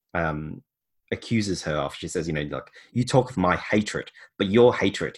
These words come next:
is no less." And, you know, i-, it's at that moment that you kind of realize that that anger, that resentment that, um, that has built up between the relationship between mother and daughter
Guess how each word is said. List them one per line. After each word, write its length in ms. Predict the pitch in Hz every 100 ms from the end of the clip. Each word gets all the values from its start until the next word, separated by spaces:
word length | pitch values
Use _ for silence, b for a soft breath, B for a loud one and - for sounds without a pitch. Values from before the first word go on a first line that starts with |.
| -
is 100 | 82
no 160 | 85 80
less." 520 | 82 87 - - - _ b b b b b b
And, 320 | 117 104 101 -
you 80 | 117
know, 100 | 92
i-, 120 | 92
it's 340 | 76 - 131 135
at 100 | 131
that 140 | 123
moment 520 | 110 117 139 113 80
that 180 | 87 85 -
you 100 | 90
kind 260 | - 123
of 80 | 110 -
realize 680 | 101 107 113 101 90 82 82
that 200 | 82 76 - b b b -
that 220 | 98 95 - 104
anger, 460 | 107 117 107 82
that 120 | 78 87
resentment 600 | 87 - 98 104 82 -
that, 200 | 78 - - _
um, 340 | 92 85 80 -
that 100 | -
has 140 | 87 -
built 240 | 101 98
up 80 | 98
between 220 | 78 82
the 80 | 82
relationship 360 | 82 82 - 82
between 240 | - 80
mother 220 | 80 78
and 160 | 78 78
daughter 420 | 85 85 71